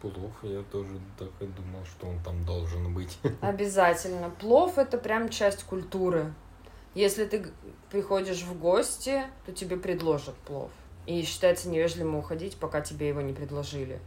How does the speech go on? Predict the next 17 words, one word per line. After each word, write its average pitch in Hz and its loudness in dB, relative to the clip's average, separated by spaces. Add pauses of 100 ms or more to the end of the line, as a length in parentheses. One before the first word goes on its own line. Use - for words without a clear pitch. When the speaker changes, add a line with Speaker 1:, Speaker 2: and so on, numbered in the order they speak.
(140)
Speaker 2:
Ну, 151 -8
в - -10
смысле, 165 0 (140)
просто 170 2
подожди, 180 0
он 277 4
щас 175 -4
приготовится, 175 0
и - -2
ты - -6
его 165 0
должен 165 -2
поесть. 170 0
Куда 151 -2
ты - -4
Speaker 1:
Мгм. - -10
Speaker 2:
пошёл? 143 0